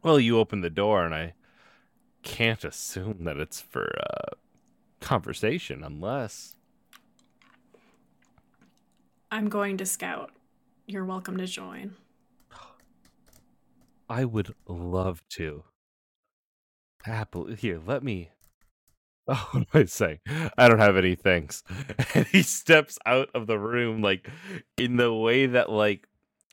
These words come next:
Speaker 1: somebody shittily. If you imagine when you were a kid and you would, like, literally draw a line in the dirt at the playground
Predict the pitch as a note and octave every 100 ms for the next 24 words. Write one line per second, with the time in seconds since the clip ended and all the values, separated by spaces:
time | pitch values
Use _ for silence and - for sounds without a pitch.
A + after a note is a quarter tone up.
0 | - - A#2 G#2+ A2 G#2 G2 E2+ - -
1 | - G#2 G2+ F2 E2+ D#2+ - _ _ -
2 | A2+ B2+ - - - C#3 D#3 D#3 C#3+ A#2
3 | G#2 F2+ - G2 F#2+ F2 F2+ E2+ E2+ D#2+
4 | E2+ F2+ E2 E2 E2 E2 E2 F2+ E2 E2
5 | D#2+ D#2+ E2 E2 E2+ E2+ E2 E2 D2+ -
6 | E2+ D2 - - E2 - D#2 D2 E2 D#2+
7 | E2+